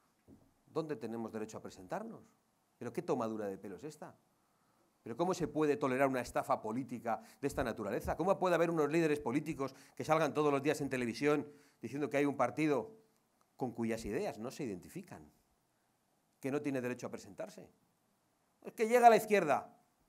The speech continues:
pues si, si hacéis lo mismo. Que llega el separatismo, si hacéis lo mismo. Es que hay una pinza de Vox con el Partido Socialista. No hemos sido nosotros los que vamos a una comida con periodistas.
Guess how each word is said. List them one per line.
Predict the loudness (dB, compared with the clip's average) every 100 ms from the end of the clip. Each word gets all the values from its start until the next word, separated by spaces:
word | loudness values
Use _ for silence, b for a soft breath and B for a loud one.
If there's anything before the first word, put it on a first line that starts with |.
| _ -16
pues | -12
si, |
si | -10 -4
hacéis | -2 0
lo | 0
mismo. | 0 -2 -2 -6 -12 _ _ _ _ _ _
Que | -2
llega | 4 6
el | 8
separatismo, | 10 12 10 6 4 2 0 b b
si | 0
hacéis | 2 2
lo | 2
mismo. | 2 0 -4 -4 -18 _ _ _ _ _ _ _ _ _ _
Es | 0
que | 2
hay |
una | 4 4
pinza | 2 2 4 6
de | 8
Vox | 8 6 2
con | 2
el | 4
Partido | 4 4 2
Socialista. | 4 4 4 2 -2 -4 -6 _ _ _ _ _ _ _ _ _ _ _ _ _ _
No | -14 -6
hemos | -6 -2
sido | -4
nosotros | -4 -6 -4 -2
los | -4 -4
que |
vamos | -2 0 0
a |
una | 0
comida | 0 -2 0 0
con | -2
periodistas. | -2 -2 -2 -2 -2 -2